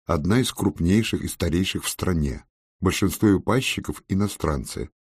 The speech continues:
Главный директор Джилли Брандт британский подданный, вы всерьёз полагаете, что к управлению такой махиной может приблизиться уголовный элемент? В это трудно поверить, тем более простому обывателю. Но вы опытный делец,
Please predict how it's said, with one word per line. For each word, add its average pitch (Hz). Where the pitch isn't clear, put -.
Главный 90
директор 78
Джилли 87
Брандт 110
британский 87
подданный, 65
вы 90
всерьёз 87
полагаете, 80
что 76
к 71
управлению 76
такой 85
махиной 85
может 80
приблизиться 80
уголовный 85
элемент? 82
В 82
это 87
трудно 80
поверить, 92
тем 69
более 65
простому 71
обывателю. 64
Но 82
вы 101
опытный 73
делец, -